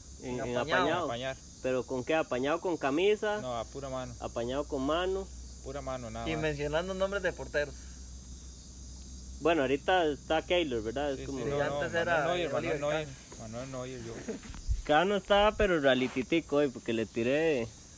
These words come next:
Speaker 2: Estábamos apeando limones allá, pero es que no, estaba en un lugar muy incómodo.
Speaker 1: Sí.
Speaker 2: Y ahí la práctica se ha ido perdiendo también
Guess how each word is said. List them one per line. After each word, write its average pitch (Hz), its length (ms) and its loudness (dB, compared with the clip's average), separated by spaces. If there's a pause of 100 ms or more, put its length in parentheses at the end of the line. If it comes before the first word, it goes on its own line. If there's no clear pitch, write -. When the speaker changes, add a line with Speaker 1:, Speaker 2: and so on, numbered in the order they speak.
(400)
Speaker 2:
Estábamos 151 380 2
apeando 160 300 -2
limones 165 400 -2
allá, 151 340 4
pero 143 160 -2
es 147 80 -6
que 170 140 -4
no, 170 120 0
estaba - 560 -2
en 165 60 -4
un 165 80 -6
lugar 160 220 -2
muy 160 160 -8
incómodo. 147 460 -4 (920)
Speaker 1:
Sí. 127 280 -2 (280)
Speaker 2:
Y 147 100 -2
ahí 180 160 10
la 151 100 6
práctica 151 440 2
se 147 60 2
ha 160 100 6
ido 180 160 0
perdiendo 147 500 -2
también 139 400 -6